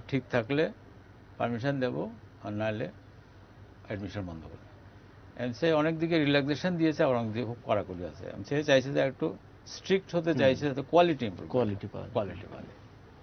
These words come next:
Speaker 1: এই আর কি। আরও একটা যেমন আছে, এটা, উম, আহ, আরও, আরও দুটোর কথা আমি উল্লেখ করব।
Speaker 2: হুম।
Speaker 1: আহ, আরেকটা হচ্ছে Clinical Establishment Act।
Speaker 2: হুম।
Speaker 1: আমরা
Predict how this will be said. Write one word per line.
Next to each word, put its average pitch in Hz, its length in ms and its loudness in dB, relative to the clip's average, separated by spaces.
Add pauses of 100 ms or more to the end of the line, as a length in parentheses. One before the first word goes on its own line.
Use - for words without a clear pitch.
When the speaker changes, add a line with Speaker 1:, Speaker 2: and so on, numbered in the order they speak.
Speaker 1:
এই - 200 -18
আর - 40 -16
কি। - 640 -20 (540)
আরও 151 180 4
একটা 165 200 4
যেমন 156 240 4
আছে, 139 240 2
এটা, 131 360 2
উম, 123 200 -6
আহ, 113 360 -4 (400)
আরও, 135 200 -4 (240)
আরও 139 300 0
দুটোর 147 340 0
কথা 156 220 4
আমি 139 120 2
উল্লেখ 117 240 0
করব। 113 360 -4 (140)
Speaker 2:
হুম। 107 100 -2
Speaker 1:
আহ, 98 880 -8
আরেকটা 131 300 0
হচ্ছে 151 320 2
Clinical 160 440 4
Establishment 117 720 0
Act। 98 260 -10
Speaker 2:
হুম। 92 140 -10 (1800)
Speaker 1:
আমরা 147 680 6